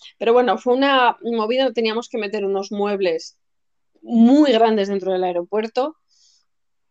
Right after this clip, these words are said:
Mm, hay que pedir unos permisos especiales para que te abran unas puertas grandes por donde quepan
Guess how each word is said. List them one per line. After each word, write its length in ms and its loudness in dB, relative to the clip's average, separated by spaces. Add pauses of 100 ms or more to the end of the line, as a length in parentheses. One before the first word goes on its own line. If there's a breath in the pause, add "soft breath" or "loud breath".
(140)
Mm, 1300 -4 (300)
hay 140 -6
que 120 -2
pedir 240 2
unos 160 -4
permisos 360 -4
especiales 520 -2
para 180 -4
que 80 -10
te 120 -8
abran 220 0
unas 300 -4
puertas 540 -2
grandes 480 -2
por 140 -10
donde 200 -12
quepan 520 -2